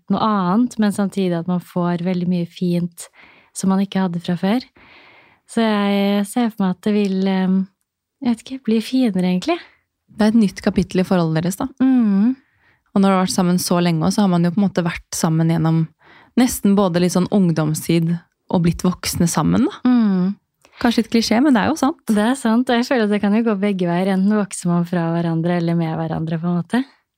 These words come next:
Speaker 2: Det virker jo som dere heller gjør det siste, da.
Speaker 1: Ja, det gjør vi.
Speaker 2: <laughs> Men du, siste, siste ting jeg hadde på blokka mi her i dag, det er, eh, noe jeg tar med meg fra f-, en gjest som, eh, tipset meg om at jeg burde ha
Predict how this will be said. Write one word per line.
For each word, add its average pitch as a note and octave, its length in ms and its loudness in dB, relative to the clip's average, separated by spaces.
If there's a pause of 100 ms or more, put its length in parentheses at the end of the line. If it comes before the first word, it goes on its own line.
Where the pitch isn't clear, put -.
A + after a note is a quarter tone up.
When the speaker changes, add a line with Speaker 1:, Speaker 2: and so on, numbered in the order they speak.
(220)
Speaker 2:
Det F#3+ 80 2
virker E3+ 240 0
jo E3 80 -4
som F3 120 2
dere E3+ 200 2
heller D#3 240 0
gjør D3+ 40 0
det E3 120 -4
siste, - 260 -6
da. F3+ 40 -8 (240)
Speaker 1:
Ja, F#3+ 60 -6
det G3 140 -2
gjør F3 240 -4
vi. B3 960 0
Speaker 2:
<laughs> - 400 -10
Men A#3 160 4
du, C4 80 2 (300)
siste, - 480 0 (420)
siste - 400 0
ting F#3 220 2
jeg F#3 80 6
hadde F3 180 2
på F3 160 -2 (240)
blokka D#3+ 320 -2
mi D#3+ 80 4
her E3 160 2
i D#3+ 80 0
dag, C#4 300 2
det A3+ 100 2
er, F3+ 340 2
eh, F#3 280 2 (640)
noe A#3+ 160 4
jeg - 100 -2
tar B3+ 220 2
med D#3+ 100 2
meg D#3 140 0
fra G#3+ 100 2
f-, - 180 -6
en G#3+ 220 4
gjest - 480 0
som, G#3+ 220 4 (100)
eh, G#3 160 4
tipset - 420 -4
meg D#3+ 140 2
om A3+ 80 4
at A#3 80 2
jeg G3+ 140 2
burde G#3+ 160 4
ha F3+ 140 0